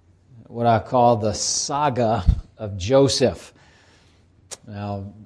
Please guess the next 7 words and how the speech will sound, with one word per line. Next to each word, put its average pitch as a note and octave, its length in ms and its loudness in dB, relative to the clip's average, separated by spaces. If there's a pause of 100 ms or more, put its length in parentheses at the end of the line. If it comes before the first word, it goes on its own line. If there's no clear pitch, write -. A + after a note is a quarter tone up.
maybe A2 320 -8
you G#2 220 -2
literary A2 520 2
experts G#2+ 480 -4
out G#2+ 220 -4
there A#2 160 0
might A2 280 -6